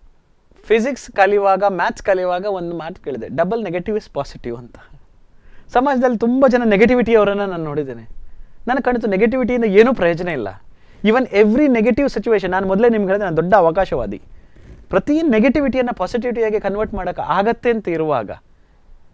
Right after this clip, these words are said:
ಎರಡು ಋಣಾತ್ಮಕಗಳು ಧನಾತ್ಮಕವಾಗ್ತದೆ ಅಂತ ಹೇಳಿದ್ರೆ, ಋಣಾತ್ಮಕದಿಂದ ಸಮಾಜಕ್ಕೆ ಏನೂ ಸಿಕ್ಕುವುದಿಲ್ಲ. ಧನಾತ್ಮಕತೆಯಿಂದ ಸುಮಾರು ವಿಷಯಗಳು ಸಿಗ್ತವೆ. ಅದರಿಂದಾಗಿ ನಾವು ಧನಾತ್ಮಕತೆಯನ್ನೇ ನಮ್ಮ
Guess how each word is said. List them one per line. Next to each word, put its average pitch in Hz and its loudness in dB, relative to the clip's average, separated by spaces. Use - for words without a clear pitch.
ಎರಡು 190 8
ಋಣಾತ್ಮಕಗಳು 226 2
ಧನಾತ್ಮಕವಾಗ್ತದೆ 196 0
ಅಂತ 156 -6
ಹೇಳಿದ್ರೆ, 156 -4
ಋಣಾತ್ಮಕದಿಂದ 226 -2
ಸಮಾಜಕ್ಕೆ 208 -2
ಏನೂ 233 -2
ಸಿಕ್ಕುವುದಿಲ್ಲ. 143 -6
ಧನಾತ್ಮಕತೆಯಿಂದ 226 0
ಸುಮಾರು 226 -2
ವಿಷಯಗಳು 190 -2
ಸಿಗ್ತವೆ. - -12
ಅದರಿಂದಾಗಿ 226 0
ನಾವು 208 0
ಧನಾತ್ಮಕತೆಯನ್ನೇ 247 -2
ನಮ್ಮ 226 0